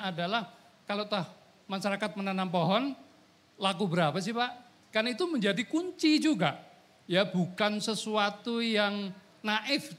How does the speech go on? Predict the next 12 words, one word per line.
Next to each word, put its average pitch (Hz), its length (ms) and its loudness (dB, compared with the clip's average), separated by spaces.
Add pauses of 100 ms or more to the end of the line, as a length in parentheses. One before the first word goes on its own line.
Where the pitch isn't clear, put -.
(120)
gitu 190 200 -2
ya, 175 120 0
karena 196 280 -4
ini 349 160 -2
memang 320 320 -4
bukan 226 240 -2
untuk 220 160 -4
konservasi, 247 640 -4 (400)
bukan 196 360 0
untuk 208 160 -2
perlindungan. 220 680 0 (320)
Ini 202 240 2